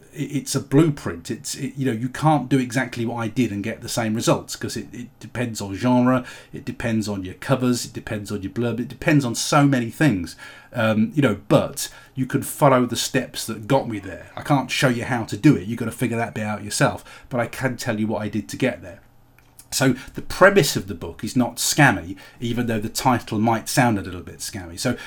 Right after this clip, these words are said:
again, I'm gonna have to work my way through that. Just bear that in mind when you're titling your books. That's really why I flagged that up to you. I've got, um, two more non-fiction books sketched out. I think I said to you that I wasn't inclined to write any more non-fiction.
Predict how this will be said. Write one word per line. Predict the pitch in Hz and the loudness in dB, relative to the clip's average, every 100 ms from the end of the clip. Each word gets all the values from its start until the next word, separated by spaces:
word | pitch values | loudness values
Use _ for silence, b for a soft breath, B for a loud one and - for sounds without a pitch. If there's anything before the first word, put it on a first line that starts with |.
| - | -2
again, | 143 120 | 2 4
I'm | 139 | 6
gonna | 143 | 8
have | 143 139 | 6 4
to | 120 | 0
work | 120 117 | 0 -2
my | 110 | -4
way | 107 104 | -2 -4
through | - 151 | 0 0
that. | 120 113 | 0 0
Just | 156 151 | -6 2
bear | 185 156 | 4 4
that | 131 | 2
in | 120 | 2
mind | 120 110 | 2 2
when | 110 | -2
you're | 110 | -4
titling | - 117 - 113 104 | -2 -4 -2 -8 -6
your | 101 | -6
books. | 107 - | -6 -8
That's | - - 117 | -12 -10 -8
really | 104 | -6
why | 101 95 | -4 -6
I | 95 | -6
flagged | - 101 - | -6 -8 -8
that | |
up | 87 - | -14 -14
to | - | -16
you. | 87 98 _ _ _ _ _ _ _ - B B B B - | -16 -20 _ _ _ _ _ _ _ -20 B B B B -2
I've | 123 | 2
got, | 208 208 - - | 4 4 4 6
um, | 165 151 135 - - - | 8 8 6 0 -14 -6
two | - 208 | 2 4
more | 156 160 | 6 8
non-fiction | 143 139 139 147 139 - 127 | 8 8 6 2 -4 -6 -4
books | 131 113 - | -4 -4 -4
sketched | - 143 - - | -2 -2 -2 0
out. | 165 127 | 2 2
I | |
think | 123 202 175 | 0 0 0
I | |
said | 147 160 147 | 2 2 2
to | 143 | 2
you | |
that | 131 131 | 4 2
I | 120 135 | 2 2
wasn't | 139 139 | 2 0
inclined | 123 117 143 127 | -2 2 4 4
to | - | 2
write | 117 143 135 | 8 8 8
any | 117 | 0
more | 104 92 | -2 -2
non-fiction. | 90 87 82 - - - 80 | -4 -6 -8 -10 -10 -10 -10